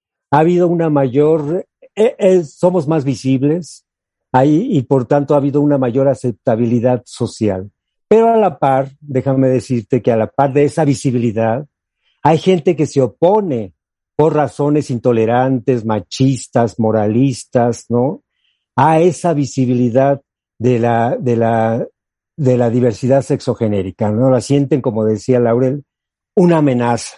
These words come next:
¿no? Una amenaza injustificada. Es una oposición que está basada en el prejuicio, absolutamente en el prejuicio, ¿no? Y entonces, eh, eh, digamos, yo,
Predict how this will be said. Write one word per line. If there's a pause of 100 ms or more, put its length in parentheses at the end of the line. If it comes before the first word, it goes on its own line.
(120)
¿no?
Una
amenaza
injustificada. (480)
Es
una
oposición
que
está
basada
en
el
prejuicio, (320)
absolutamente
en
el
prejuicio,
¿no? (720)
Y
entonces,
eh, (640)
eh,
digamos, (440)
yo,